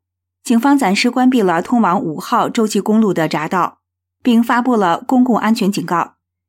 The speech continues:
提醒人们不要走上街头和阻塞交通。这些示威者一部分从 Cascade 公园出发，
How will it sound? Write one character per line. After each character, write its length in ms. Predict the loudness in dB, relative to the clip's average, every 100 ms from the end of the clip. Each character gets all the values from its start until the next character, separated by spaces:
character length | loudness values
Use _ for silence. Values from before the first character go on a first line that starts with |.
| _
提 160 | -2 0
醒 160 | 2
人 160 | 4 4
们 180 | 4 2
不 120 | 2
要 160 | 2 2
走 160 | 0
上 180 | 0 0
街 160 | 0 -2
头 300 | -2 -2 -2
和 340 | -2 0 0
阻 180 | -2 -4
塞 200 | -2 -2
交 160 | -2
通。 320 | -2 -2 -2 _ _ _ _ _ _ _
这 140 | -4 0
些 120 | 0
示 200 | 0 2
威 120 | 2
者 300 | 2 0 -2
一 120 | 0 0
部 140 | 2
分 200 | 0 0
从 280 | 0 0 0
Cascade 560 | 0 -2 -2 -2 -2
公 180 | 0 2
园 160 | 2 0
出 140 | -4
发， 320 | -4 -2 -4